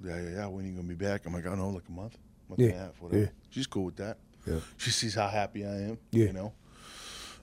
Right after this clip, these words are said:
Speaker 1: <clears throat> So I go back over, and I get there.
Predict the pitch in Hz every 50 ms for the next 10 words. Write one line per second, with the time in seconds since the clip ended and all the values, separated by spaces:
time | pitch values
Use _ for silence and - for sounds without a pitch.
0 | - - - - - - - - 139 120 110 104 98 - - - - - 90 92
1 | 104 95 92 101 95 95 - 104 98 98 92 95 98 104 - - - - 87 87
2 | 87 90 87 82 - - - - 85 92 90 76 - 92 87 85 78 -